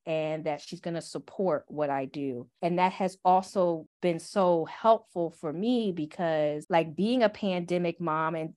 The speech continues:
and I feel like a lot of us still have this trauma response where it's like we had to do everything by ourselves because we just had to, we didn't have an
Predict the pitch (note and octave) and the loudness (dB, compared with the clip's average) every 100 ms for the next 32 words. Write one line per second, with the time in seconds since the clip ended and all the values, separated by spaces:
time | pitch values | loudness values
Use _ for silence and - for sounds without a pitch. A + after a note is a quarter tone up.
0 | _ - F3 E3+ E3+ A3+ A3 F#3+ F3+ - | _ -2 2 2 4 6 8 8 6 4
1 | F3+ F3 F3+ F#3+ F#3+ F3 - - G3 F#3 | 4 6 6 4 0 -4 -8 -4 2 4
2 | F3+ F3+ F#3 F3 E3+ F3 E3 D#3+ - - | 4 4 4 4 4 -2 -2 -2 -8 -20
3 | _ - C4 A3+ A#3+ G#3+ F#3+ F#3 - G3+ | _ 2 8 8 10 8 6 2 2 6
4 | F#3+ F3+ F3 F#3 F#3 F#3 F3 F3 - F#3 | 8 6 2 0 0 0 0 -2 2 0
5 | F#3+ G3+ F#3 F3+ F3 F3 - F3+ E3 D3+ | 2 -2 -2 0 0 -2 -2 -2 -2 -2
6 | D#3 D#3 E3+ E3 D3+ D3+ - - D#3+ D3+ | 2 4 4 4 0 0 -8 0 4 6
7 | F3+ D4 - - - _ G3 G#3 F#3+ F#3 | 4 2 -6 -18 -20 _ -2 -2 -2 0
8 | F#3+ F#3 - F3+ F#3+ G3 B3 G#3+ G3 F3+ | 0 0 4 6 6 2 -2 -2 -2 0
9 | F3 E3+ | 0 0